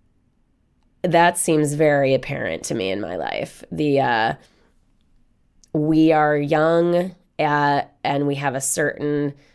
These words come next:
set of people that are, we are exposed to. We are, grow up in a certain set of ideas and ideologies and values. And as we grow and change, those ideas and, uh,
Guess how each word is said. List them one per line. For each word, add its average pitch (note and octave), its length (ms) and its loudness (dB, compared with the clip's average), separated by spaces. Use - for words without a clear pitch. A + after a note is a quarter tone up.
set - 400 0
of C#3 160 -6
people D#3 440 0
that C#3+ 200 2
are, C3+ 440 0
we C#3+ 160 0
are C3 100 0
exposed C#3 760 -2
to. E3 360 2
We D3 180 0
are, C#3 200 2
grow C#3 280 0
up C#3 140 -2
in C3 80 -4
a C3+ 60 -4
certain C#3 400 -6
set C#3 240 -2
of C3+ 220 -2
ideas C#3 720 0
and B2+ 120 -8
ideologies C#3 920 -2
and B2 180 -8
values. C#3 760 -2
And D3 180 0
as D3+ 240 -2
we D#3 120 -2
grow D3 400 0
and D3+ 160 0
change, D3 880 -2
those D#3+ 720 2
ideas D3+ 880 0
and, C#3+ 200 -6
uh, C#3 180 -6